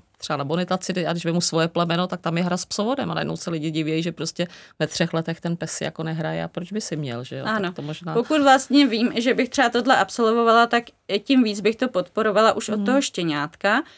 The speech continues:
Speaker 2: ale je to důležitý hlavně kvůli tomu, že ten pejsek u té hry zažívá daleko jakoby šťastnější pocity,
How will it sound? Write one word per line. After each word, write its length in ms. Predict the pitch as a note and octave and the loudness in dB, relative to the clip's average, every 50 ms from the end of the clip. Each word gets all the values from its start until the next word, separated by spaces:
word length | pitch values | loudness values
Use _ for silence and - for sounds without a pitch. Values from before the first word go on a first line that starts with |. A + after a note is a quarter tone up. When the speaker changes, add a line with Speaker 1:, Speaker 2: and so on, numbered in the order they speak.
| _ _ _ _ _ _ _ | _ _ _ _ _ _ _
Speaker 2:
ale 240 | - A3 A3 A3 A3 | 2 4 6 6 6
je 140 | G#3+ G#3+ G#3+ | 6 6 4
to 180 | - B3+ C4 | 4 0 0
důležitý 580 | G#3+ A#3 G#3+ G#3+ A3+ A#3+ A#3+ A#3+ A3+ - A3 B3 | 0 0 2 2 2 2 0 -4 -6 -4 -2 0
hlavně 340 | B3 A#3 G#3+ G#3+ A#3+ A#3+ A#3+ | 2 4 4 4 2 0 0
kvůli 240 | - A3+ A#3+ B3+ | 0 0 0 0
tomu, 260 | B3+ - F3+ F3+ F#3+ A3 | 0 0 -2 -2 -2 -2
že 140 | A3+ A#3+ | -2 -4
ten 220 | A#3 - G#3+ A#3+ A#3 | -2 0 0 0 0
pejsek 460 | - G3 G3 A3 - - A#3 A#3 - | 2 0 0 0 -2 -4 -4 -6 -6
u 80 | - A3+ | -12 -10
té 140 | - - | -4 -2
hry 260 | A#3+ A#3+ A#3+ G#3 G#3+ G#3 | -2 0 0 0 -2 2
zažívá 600 | G#3+ G#3+ A3 G#3+ A3 A3 G#3+ G#3+ A3 A3 A3 A3+ | 2 2 2 2 -2 -4 0 2 2 4 4 4
daleko 420 | G#3+ A3 A3 A3 A3 A3+ - A#3 | 4 4 4 4 2 0 0 0
jakoby 800 | A#3 A3 G#3+ G#3+ - _ _ _ _ _ - B3 G#3+ F#3+ A3+ A#3+ | 2 2 2 0 -2 _ _ _ _ _ -2 -2 0 2 0 2
šťastnější 1000 | A#3 - - - A#3 A3 A3 - - - B3 B3+ B3+ B3+ C4 - - - C4+ C#4 | 2 0 0 2 2 2 2 -2 -2 2 4 6 6 6 4 4 2 2 0 0
pocity, 920 | C#4 - F#3 F3+ - - F#3+ F3+ - _ - E3+ D#3 D3+ D#3 F3 F#3+ F3+ | 0 0 -4 -4 -2 -4 -4 -4 -4 _ -4 -2 -2 0 0 -2 -4 -4